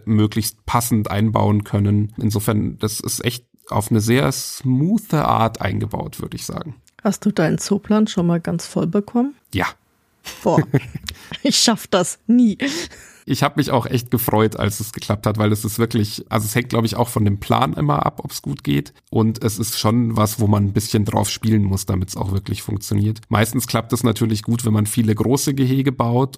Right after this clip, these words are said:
Speaker 1: Und was ich mache, wenn ich drauf spiele, ist, dass ich eben genau diese Aktion, von der du vorhin gesprochen hast, diesen Bonus, mit dem man dann immer bei der Pause ein Zweier-Gehege bauen darf. Wenn man das quasi dann früh sich holt, diesen Bonus,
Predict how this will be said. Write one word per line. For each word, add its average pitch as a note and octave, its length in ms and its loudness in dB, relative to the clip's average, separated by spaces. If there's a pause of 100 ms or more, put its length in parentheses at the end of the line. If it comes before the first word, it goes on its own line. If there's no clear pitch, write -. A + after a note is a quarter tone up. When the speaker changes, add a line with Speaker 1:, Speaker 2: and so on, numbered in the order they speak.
Speaker 1:
Und D#3+ 600 0
was A2 220 0
ich - 160 -4
mache, B2 340 2
wenn A2+ 140 4
ich B2+ 120 -2
drauf A#2+ 240 -2
spiele, A#2 380 0
ist, A#2 200 -4
dass A2 120 2
ich G#2+ 160 -2
eben A#2 160 -2
genau G#2+ 220 2
diese A#2 260 0
Aktion, A2+ 400 -2
von A2+ 220 -2
der A2 120 2
du G#2+ 100 0
vorhin G#2 260 0
gesprochen G#2+ 480 -2
hast, G#2 240 -2
diesen G2+ 240 -2
Bonus, A#2 580 2
mit G#2 180 0
dem A2 140 4
man G#2+ 160 2
dann G#2+ 220 2
immer A#2+ 260 4
bei A2 160 0
der G#2+ 140 2
Pause A#2 680 0 (160)
ein A2 160 0
Zweier-Gehege A2 920 2
bauen G2 340 0
darf. - 460 -2 (100)
Wenn G2+ 160 0
man G2+ 140 0
das - 340 -4
quasi A#2+ 460 0
dann A2 400 2 (340)
früh F3+ 340 0
sich D#3+ 280 -2
holt, E3 280 2
diesen C#3+ 280 -4
Bonus, D3+ 540 -2